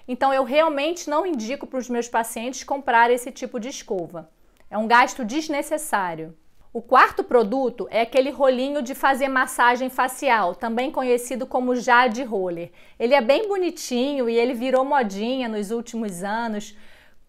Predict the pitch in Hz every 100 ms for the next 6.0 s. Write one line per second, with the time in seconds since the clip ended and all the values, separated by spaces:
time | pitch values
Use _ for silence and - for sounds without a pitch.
0 | - - 240 240 269 302 285 - 247 233
1 | 285 302 285 - _ - - 254 294 294
2 | 285 - 247 220 214 247 254 254 - 254
3 | 269 294 - - - 196 220 - 370 427
4 | 427 - 240 262 - 240 233 254 254 -
5 | 220 233 - 220 214 240 240 - -